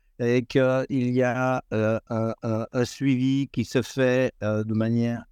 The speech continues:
identique ou quasi identique, parce que c'est jamais identique, ça dépend évidemment de la teneur du poste, de son importance,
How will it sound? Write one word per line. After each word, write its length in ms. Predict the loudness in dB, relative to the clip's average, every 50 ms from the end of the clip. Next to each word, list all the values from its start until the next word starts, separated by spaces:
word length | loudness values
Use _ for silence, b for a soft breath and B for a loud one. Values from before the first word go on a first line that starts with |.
| _ -4
identique 440 | -2 0 0 0 0 -2 -8 -8 -6 -8
ou 100 | -8 -8 0 2
quasi 360 | 4 4 4 2 2 2 2
identique, 520 | 2 2 0 0 0 0 0 0 0 0 _
parce 200 | _ -8 -8 -8
que 220 | -8 -8 -6 -6 -6
c'est 180 | -6 -8 -6
jamais 260 | -2 0 2 2 2 2
identique, 420 | 2 0 0 0 -2 -6 -6 -4
ça 120 | -4 -4
dépend 300 | -2 -4 -2 0 2 2 2
évidemment 580 | 2 2 4 4 4 4 4 4 2 2 -2 -6 _ _ _ _ _ _
de 80 | 0
la 120 | 0 0 0
teneur 300 | 0 0 0 2 0 0
du 140 | -2 -4 0
poste, 380 | 2 2 2 2 0 -2 -4
de 100 | -8 -8
son 200 | -4 -4 -2 -2
importance, 920 | -2 -4 -4 -4 -6 -6 -2 _ 2 2 2 2 0 -2 -4 -4 -8 -16